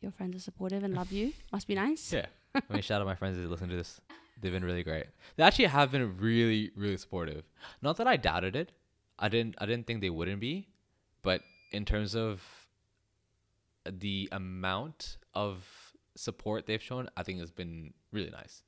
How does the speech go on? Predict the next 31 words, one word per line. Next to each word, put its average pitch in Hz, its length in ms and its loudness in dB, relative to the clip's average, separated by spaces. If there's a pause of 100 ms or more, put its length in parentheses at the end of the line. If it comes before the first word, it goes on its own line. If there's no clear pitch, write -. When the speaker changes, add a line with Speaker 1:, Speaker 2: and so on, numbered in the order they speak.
(140)
Speaker 2:
Really - 180 -8
nice. 240 180 -2
Speaker 1:
Mm-hmm. 175 160 -6
Speaker 2:
Yeah. 202 100 0
Speaker 1:
I - 20 2
agree. 190 420 -4 (140)
Yeah. 185 220 -6 (340)
Speaker 2:
And, 82 580 -4
uh, 78 420 -4 (220)
yeah, 98 140 2
maybe 117 200 -2
your 160 100 -2
friend's 104 240 -6
just - 120 -12
not 80 100 -10
very - 200 -8
nice. - 240 -14 (400)
<laughs> 113 100 -4 (360)
Speaker 1:
No, 392 80 8
but 339 100 8
I, 330 260 8
I 311 140 6
thought 349 220 2
because 311 320 4
your 302 120 8
friends, 240 520 4 (420)
like, - 260 2 (140)
your 208 120 6
group 214 200 6
of 190 100 -2
boys, 196 480 6